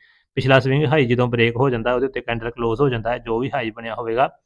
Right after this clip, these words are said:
ਉੱਥੇ ਆਪਾਂ ਸੈੱਟਅਪ ਨੂੰ ਅਪਲਾਈ ਕਰਦੇ ਹਾਂ, ਉੱਥੇ ਆਪਾਂ ਟ੍ਰੇਡ ਕਰਦੇ ਹਾਂ ਤੇ ਸਟਾਪ ਲਾਸ ਇਹਦੇ ਥੱਲੇ ਲਗਾਉਂਦੇ ਹਾਂ। ਆਰ ਐਸ ਆਈ ਨੇ ਆਪਾਂ ਨੂੰ ਕਿਉਂਕਿ ਦੱਸ ਦਿੱਤਾ ਸੀ ਕਿ ਪ੍ਰਾਈਸ ਦੇ ਵਿੱਚ ਡਾਊਨਸਾਈਡ ਦੀ ਸਟਰੈਂਥ ਖਤਮ ਹੋ ਗਈ ਹੈ ਤੇ ਪ੍ਰਾਈਸ ਨੇ ਆਪਾਂ ਨੂੰ ਕਨਫਰਮੇਸ਼ਨ ਦਿੱਤੀ ਕਿ ਸਵਿੰਗ ਹਾਈ ਪਿਛਲਾ ਬ੍ਰੇਕ ਕਰ ਦਿੱਤਾ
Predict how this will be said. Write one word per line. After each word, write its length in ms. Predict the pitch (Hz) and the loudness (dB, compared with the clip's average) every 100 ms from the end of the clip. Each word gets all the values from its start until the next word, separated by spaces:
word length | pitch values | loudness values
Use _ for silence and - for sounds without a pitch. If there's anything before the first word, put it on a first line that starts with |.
| _ _ _ _ - | _ _ _ _ 0
ਉੱਥੇ 240 | 135 - | 2 4
ਆਪਾਂ 180 | 151 127 | 4 4
ਸੈੱਟਅਪ 340 | 135 120 104 | 2 -2 -2
ਨੂੰ 240 | 110 123 139 | -4 -4 -4
ਅਪਲਾਈ 280 | 131 110 110 | -2 -2 -2
ਕਰਦੇ 280 | 107 107 | -4 -6
ਹਾਂ, 80 | 147 | -6
ਉੱਥੇ 200 | 135 - | -6 -6
ਆਪਾਂ 200 | - 131 | -4 -2
ਟ੍ਰੇਡ 220 | 120 113 | -2 -2
ਕਰਦੇ 340 | 131 139 113 123 | 0 -4 -2 -4
ਹਾਂ 120 | 151 - _ _ _ - | -4 -8 _ _ _ -6
ਤੇ 60 | 131 | -2
ਸਟਾਪ 280 | 156 127 | 4 4
ਲਾਸ 200 | 120 120 | 4 2
ਇਹਦੇ 160 | 123 131 | 0 -4
ਥੱਲੇ 260 | - 113 107 | -2 -2 -2
ਲਗਾਉਂਦੇ 320 | 104 104 104 | -2 -4 -4
ਹਾਂ। 80 | - | -4
ਆਰ 140 | 123 113 | -2 0
ਐਸ 180 | 123 139 | 0 0
ਆਈ 100 | 131 | 2
ਨੇ 80 | |
ਆਪਾਂ 220 | 131 127 120 | 2 0 0
ਨੂੰ 260 | 127 135 _ _ - | 0 -4 _ _ -10
ਕਿਉਂਕਿ 220 | 113 131 | -6 -4
ਦੱਸ 220 | 120 113 | -2 -2
ਦਿੱਤਾ 280 | 117 110 127 | -4 -2 0
ਸੀ 180 | 120 143 143 _ _ - | 2 0 -2 _ _ -2
ਕਿ 160 | 131 | -2
ਪ੍ਰਾਈਸ 340 | 127 127 120 110 | 0 2 2 2
ਦੇ 100 | 123 | 0
ਵਿੱਚ 140 | 127 | 0
ਡਾਊਨਸਾਈਡ 460 | 113 113 104 120 117 | 0 -2 -2 -2 -2
ਦੀ 120 | 117 | -2
ਸਟਰੈਂਥ 300 | - 113 - | -4 -6 -4
ਖਤਮ 220 | 113 113 135 | -6 -2 -2
ਹੋ 100 | 127 | -2
ਗਈ 160 | 117 | -2
ਹੈ 80 | 131 - _ _ - | -4 -6 _ _ -12
ਤੇ 40 | |
ਪ੍ਰਾਈਸ 320 | - 127 120 | 0 4 4
ਨੇ 120 | 123 127 | 4 2
ਆਪਾਂ 160 | 120 | 2
ਨੂੰ 80 | 123 | 0
ਕਨਫਰਮੇਸ਼ਨ 560 | 123 113 120 120 131 139 | 0 0 0 0 0 -2
ਦਿੱਤੀ 240 | 113 120 | -2 -6
ਕਿ 100 | 135 | -6
ਸਵਿੰਗ 300 | - 117 127 | -6 -6 -4
ਹਾਈ 180 | 120 123 | -4 -8
ਪਿਛਲਾ 280 | 110 - 113 | -8 -10 -8
ਬ੍ਰੇਕ 260 | 107 107 | -6 -8
ਕਰ 140 | - 110 | -6 -8
ਦਿੱਤਾ 240 | 104 139 | -4 -6